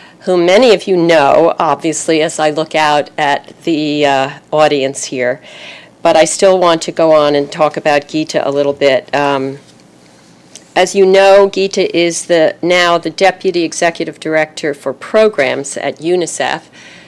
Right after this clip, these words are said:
and she was a Senior Fellow at the Gates Foundation in two thousand ten and two thousand eleven. Uh, equally and more important, she was the President of the International Center for Research on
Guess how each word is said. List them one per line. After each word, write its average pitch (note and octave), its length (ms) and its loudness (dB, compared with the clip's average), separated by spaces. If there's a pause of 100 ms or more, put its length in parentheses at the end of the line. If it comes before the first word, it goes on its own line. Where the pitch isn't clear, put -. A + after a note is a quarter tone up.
(120)
and D#3 260 -2
she E3 220 -4
was D#3+ 220 -4
a - 40 -6
Senior A3 360 0
Fellow E3+ 440 2
at - 120 -4
the E3+ 80 -10
Gates F#3+ 320 0
Foundation D3+ 680 -4
in D3+ 160 -8
two G3 200 -6
thousand D#3+ 500 -2
ten D3 460 -2 (480)
and G#3+ 180 -4
two F#3 160 -4
thousand D3 460 -2
eleven. C#3+ 580 -2 (640)
Uh, D#3 320 2
equally F3 640 -2
and D3 160 -2
more D#3 180 0
important, E3 640 0 (160)
she - 280 -2
was D#3+ 680 2
the - 80 -8
President F3 720 -2
of D#3+ 240 -4
the D#3+ 320 -2
International D#3+ 600 -4
Center D#3 280 -4
for C#3 140 -14
Research D#3 480 -6
on C#3 300 -4